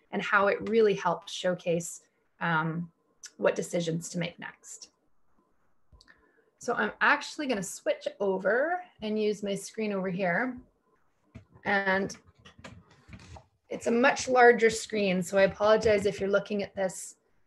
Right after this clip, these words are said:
huge, um, metrics dashboard on a tiny screen. It can definitely help having a larger second screen. So I will begin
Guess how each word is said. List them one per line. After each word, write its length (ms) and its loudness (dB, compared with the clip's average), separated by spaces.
huge, 680 -2
um, 460 0
metrics 440 0
dashboard 600 0
on 120 2
a 40 -2
tiny 400 -4
screen. 460 -2
It 120 -8
can 120 -6
definitely 440 -2
help 280 -2
having 260 -2
a 40 -2
larger 300 -2
second 360 -10
screen. 380 -12
So 320 6
I 200 6
will 200 4
begin 680 4